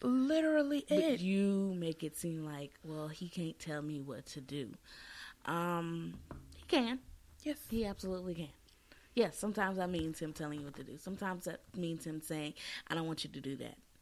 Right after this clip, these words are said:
Speaker 1: No. Yeah, I mean, well, yes, but him saying,
Speaker 2: Yes.
Speaker 1: "No, I don't want you to do that." And, and honestly, we say you, but honestly, this is a spirit.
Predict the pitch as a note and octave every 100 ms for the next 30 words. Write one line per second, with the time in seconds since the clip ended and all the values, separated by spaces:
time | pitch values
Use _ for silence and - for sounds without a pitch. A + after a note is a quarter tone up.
0 | - - B3+ B3 - - _ _ - -
1 | _ _ - - A#3 B3 - F#3 F3 D#3+
2 | D#3+ F3 E3+ C3+ - E2+ - F#3+ G#3+ G3+
3 | G3+ F3 F3+ G#3 D3+ - F3+ F3 G3 F3+
4 | F3 G3 G3+ - - - - - - -
5 | - - G3+ A3+ A3 G#3+ - F3+ - -
6 | _ G#3 G#3+ - B3 C#4 C4+ C#4+ C4+ A#3+
7 | - - - - - A#3 B3 - A#3+ B3+
8 | G#3+ A3+ G#3 - - G#3+ B3+ A#3+ G3 C4
9 | E4+ A3+ D3 - - - D3+ A2 -